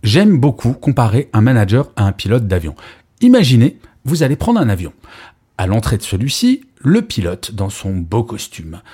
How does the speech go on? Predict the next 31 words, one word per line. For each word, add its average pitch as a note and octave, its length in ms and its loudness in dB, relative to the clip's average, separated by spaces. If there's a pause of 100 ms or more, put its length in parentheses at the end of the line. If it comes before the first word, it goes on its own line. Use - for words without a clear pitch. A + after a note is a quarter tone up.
(280)
Et A2 140 -4
quand F#3+ 160 0
vous G#2+ 160 0
êtes F2 140 -6
devant B2 280 2
lui, A2 300 -2
vous C#3+ 120 -2
vous D3+ 140 -2
apercevez G#2 540 -2
qu'il - 240 -2
est - 240 -6
ivre-mort B2 640 2
et C4 100 2
en E3 140 4
plus, - 440 0
il F#3+ 120 2
vous B2 160 2
dit F#3+ 340 0
qu'il G#3+ 160 2
n'a C#3 80 4
pas E3 140 0
son C#3+ 160 -2
brevet. G2+ 340 0 (460)
Est-ce E3 120 0
que F#3 120 0
vous A#2+ 160 0
allez D3+ 340 2
monter A2+ 380 4
dans A2+ 100 0
cet - 240 -6
avion ? E2+ 220 -6